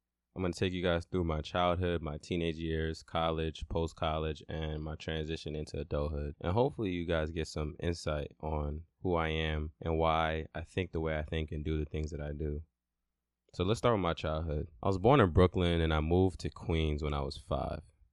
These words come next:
Uh, I always remember Brooklyn as this fun place when I was younger because we lived in an apartment complex and my grandmother lived on the first floor. We lived on the fourth floor, I believe. My grandmother lived on the first floor, and we would go down there,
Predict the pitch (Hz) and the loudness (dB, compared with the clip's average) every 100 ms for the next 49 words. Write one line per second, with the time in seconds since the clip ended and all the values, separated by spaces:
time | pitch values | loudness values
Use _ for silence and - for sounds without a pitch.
0 | _ _ 73 73 69 82 90 82 78 80 | _ _ -6 -4 0 2 4 2 0 0
1 | 76 78 76 73 80 80 80 78 76 73 | 2 2 2 0 0 -2 0 -2 -4 -8
2 | - _ _ - 78 76 76 76 - 80 | -12 _ _ -8 -2 0 -2 -4 -6 -4
3 | 73 - - 87 85 - 82 73 - 76 | -4 -8 -2 2 2 2 0 -2 -2 -4
4 | 73 76 76 73 71 71 71 - 73 73 | -2 -2 -4 -6 -6 -6 -8 -4 -4 -4
5 | - 76 80 73 73 - 82 78 76 76 | -6 -4 -4 -2 -4 0 0 0 -2 -4
6 | 73 76 73 73 - 73 73 76 76 73 | -4 -2 -4 -4 -6 -6 -4 0 0 0
7 | 73 73 73 73 73 - - 69 73 - | -2 -4 -2 -2 -4 -8 -4 -2 -2 0
8 | 82 76 - 73 69 80 80 71 71 71 | 0 0 0 0 2 2 0 0 -2 -2
9 | 71 69 - 67 69 71 67 69 - - | -4 -4 -4 -4 -4 -4 -4 -4 -8 -12
10 | - - 73 82 80 76 73 78 76 73 | -18 -6 -2 2 2 2 0 0 0 -4
11 | - 90 80 - 95 87 82 82 90 87 | -2 -2 -2 0 2 2 2 2 2 2
12 | 90 90 90 87 87 | 2 2 2 2 0